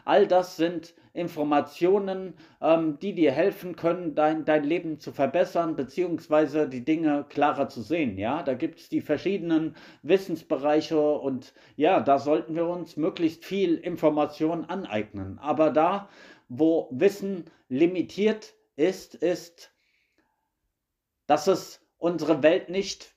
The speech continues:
letztendlich verändern wird. Denn nimm mal beispielsweise das, einen übergewichtigen Menschen, ja?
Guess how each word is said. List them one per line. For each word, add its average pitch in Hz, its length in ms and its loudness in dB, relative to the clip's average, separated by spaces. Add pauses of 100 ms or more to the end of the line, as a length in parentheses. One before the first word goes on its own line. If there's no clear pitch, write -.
(180)
letztendlich 165 800 -2
verändern 156 560 -2
wird. 95 280 -6
Denn 156 260 0 (220)
nimm 208 200 2
mal 190 180 4
beispielsweise 170 1120 0 (340)
das, 156 480 -2 (320)
einen 160 260 0
übergewichtigen 156 920 0
Menschen, 123 680 -6
ja? 143 380 -4